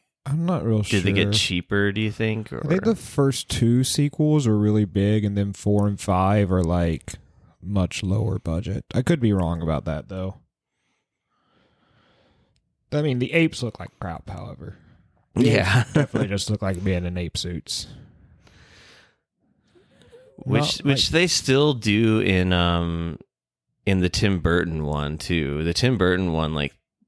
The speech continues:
Speaker 2: i-, is working with much better sort of technology and whatever, but, like, I think it looks just as cheesy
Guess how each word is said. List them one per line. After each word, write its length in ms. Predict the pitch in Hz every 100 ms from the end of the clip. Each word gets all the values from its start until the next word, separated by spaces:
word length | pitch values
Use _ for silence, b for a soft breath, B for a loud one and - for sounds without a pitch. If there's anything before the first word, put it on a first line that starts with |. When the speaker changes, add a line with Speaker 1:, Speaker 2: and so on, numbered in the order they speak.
| _ _ -
Speaker 2:
i-, 100 | 87 -
is 160 | 87
working 360 | 85 90 90 85
with 280 | 80 80 - - - _
much 320 | 87 87 -
better 400 | - 78 85 82 85
sort 220 | 87 76
of 140 | 82
technology 800 | - 80 82 78 80 82 76 69
and 160 | 76 71
whatever, 400 | 73 71 - 71
but, 200 | - -
like, 240 | 58 - -
I 60 | 82
think 220 | 95 98
it 100 | -
looks 240 | 82 - -
just 320 | 76 - 73
as 100 | -
cheesy 720 | - 62 76 82 87 101